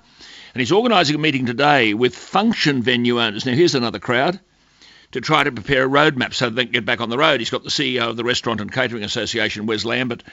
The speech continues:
to chair the meeting, to be the spokesperson to state and federal governments. But, but Paul makes the point, Paul Signorelli, function venues, think about that, you see. They've been affected immensely, and they're asking for some kind of support,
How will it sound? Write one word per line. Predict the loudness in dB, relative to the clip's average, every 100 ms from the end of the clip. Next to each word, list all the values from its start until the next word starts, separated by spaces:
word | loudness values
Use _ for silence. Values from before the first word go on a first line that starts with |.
| -20
to | -10
chair | -2 -2
the | 0
meeting, | -2 0 -2 -8 -14 -20 -14 -4
to |
be | 0 0
the | 0
spokesperson | 0 0 0 -2 2 2 2 -4 -4
to | -6
state | -2 -4 -4
and | -4
federal | -4 -2
governments. | -2 -2 -2 -8 -14 -18 -20 -6
But, | -2 -2 -4 -8
but | -6 -6 0
Paul | 4 6
makes | 4 2 0 -4
the | -4
point, | 0 0 0
Paul | -2 0
Signorelli, | -2 0 0 -2 -6 -20
function | -2 0 0 -2 -4 -2
venues, | -2 0 -2 -4
think | -6 -4
about | -2 -2
that, | -4 -6
you | -4
see. | -4 -4 -8 _ _ -20 -20 _ -2
They've | 0 2
been | 0
affected | 2 -2 0 -2
immensely, | 0 2 0 0 -2 -4 -6 -8 -12 _ _
and | -4 -2
they're | 0
asking | 0 -2 -4 -6
for | -2
some | -2 0 -2
kind | -8 -8
of | -8
support, | -6 0 0 0